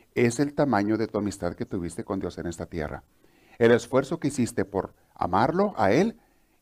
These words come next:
y a los demás. El servicio que le diste a Dios, la entrega que tuviste para con Dios y para con los demás. ¿Qué tanto fincaste el reino de Dios en tu corazón,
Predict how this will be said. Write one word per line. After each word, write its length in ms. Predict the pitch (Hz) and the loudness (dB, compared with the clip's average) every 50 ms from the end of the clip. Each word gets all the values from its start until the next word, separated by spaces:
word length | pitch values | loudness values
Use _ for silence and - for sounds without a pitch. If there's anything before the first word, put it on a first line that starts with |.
| _ _ - | _ _ -2
y 80 | - 101 | 0 0
a 40 | 92 | 0
los 120 | 92 90 | 0 -2
demás. 440 | - 80 78 73 71 - - - _ _ _ _ _ _ _ _ _ _ _ _ _ _ _ - | -6 -6 -6 -8 -10 -12 -18 -20 _ _ _ _ _ _ _ _ _ _ _ _ _ _ _ 2
El 120 | 120 127 123 | 2 2 4
servicio 600 | - 143 131 123 120 160 175 165 - 214 196 - | 4 4 4 4 4 2 2 4 2 2 2 4
que 100 | 175 143 | 4 4
le 100 | 123 113 | 6 6
diste 320 | 120 127 123 - - 127 | 4 2 0 0 0 0
a 40 | 117 | 0
Dios, 220 | 107 107 92 90 | 2 0 0 2
la 80 | 101 113 | 4 2
entrega 460 | 117 135 - 160 165 175 185 202 196 | 2 2 2 4 4 6 6 6 4
que 100 | - 185 | 2 0
tuviste 420 | - - 139 135 160 156 - 165 | 0 0 2 2 2 2 0 -2
para 280 | 156 - 143 123 117 - | 0 2 4 4 4 2
con 180 | - 104 104 95 | 0 -2 -2 0
Dios 300 | 117 147 170 180 - 180 | 0 0 0 -2 -4 -4
y 40 | |
para 200 | - - 156 147 | -2 0 0 0
con 120 | 147 143 135 | 0 0 -2
los 120 | 127 113 | 0 0
demás. 240 | 110 95 90 85 - | -2 -2 -2 -2 -2
¿Qué 100 | - 147 | -2 0
tanto 300 | 143 165 165 165 165 156 | 2 2 0 0 -2 -2
fincaste 500 | - 151 135 120 - 135 131 - - 120 | 2 2 2 4 4 2 0 0 0 -2
el 100 | 104 107 | 0 2
reino 300 | - 110 113 117 113 104 | 2 2 2 2 2 2
de 80 | 101 95 | 2 2
Dios 200 | 101 107 - 113 | 0 -2 -4 -6
en 100 | 98 90 | -8 -10
tu 100 | 98 - | -10 -10
corazón, 520 | - - - 78 - - 180 226 226 - | -8 -8 -10 -10 -8 -4 -4 -4 -4 -6